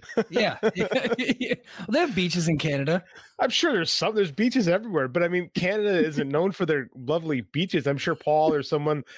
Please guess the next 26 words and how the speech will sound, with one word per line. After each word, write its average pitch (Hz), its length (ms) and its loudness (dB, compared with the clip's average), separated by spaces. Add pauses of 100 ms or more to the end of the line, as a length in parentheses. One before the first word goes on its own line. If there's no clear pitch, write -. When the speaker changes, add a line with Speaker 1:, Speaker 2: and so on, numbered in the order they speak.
(120)
Speaker 1:
is 147 100 -6
first 156 220 -2
Canadian 135 260 0
that 120 80 -2
popped 131 220 -2
into 127 120 -2
my 123 100 0
head, 139 240 0 (280)
will 143 140 2
come 147 320 -4
Speaker 2:
Yeah. 131 60 -4
Speaker 1:
and 131 100 -8
Josiah 143 480 0
will 127 240 -4
come 143 200 -2
and 135 100 -6
correct 139 360 -2
me 127 120 -2
about 117 240 -2
the 127 60 -4
wonderful 127 440 -2
beaches 123 480 -2
that 107 140 -2
are 104 100 0
in 101 140 -6
Canada. 110 520 -6